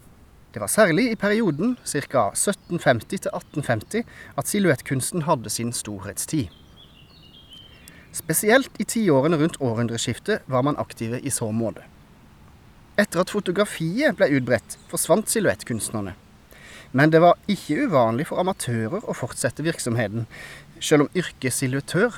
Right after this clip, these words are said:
forsvant. Slike figurer kunne også brukes til skyggeteater, men vanligst var å lime dem inn i albumer,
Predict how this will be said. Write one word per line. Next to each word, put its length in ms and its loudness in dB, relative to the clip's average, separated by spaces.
forsvant. 400 -8
Slike 320 2
figurer 480 2
kunne 320 0
også 240 4
brukes 380 0
til 100 -2
skyggeteater, 800 -2
men 220 0
vanligst 540 2
var 180 2
å 60 0
lime 260 0
dem 160 2
inn 160 0
i 80 2
albumer, 400 2